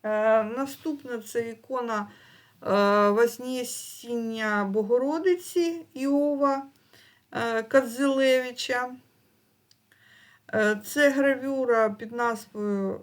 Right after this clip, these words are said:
Іван Мазепа серед своїх добрих справ. Е, це Георгіївська церква Видубицького монастиря в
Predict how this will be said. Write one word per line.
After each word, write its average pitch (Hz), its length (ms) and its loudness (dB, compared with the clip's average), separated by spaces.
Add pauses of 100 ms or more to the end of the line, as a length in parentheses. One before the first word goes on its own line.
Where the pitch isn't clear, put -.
Іван 226 400 -4
Мазепа 220 480 -2
серед 214 360 -4
своїх 214 380 -4
добрих 190 460 -2
справ. 185 600 -4 (1040)
Е, 208 460 2
це 269 400 4
Георгіївська 262 1000 -4
церква 220 760 0
Видубицького 214 1080 -6
монастиря 208 680 -2
в 190 120 -4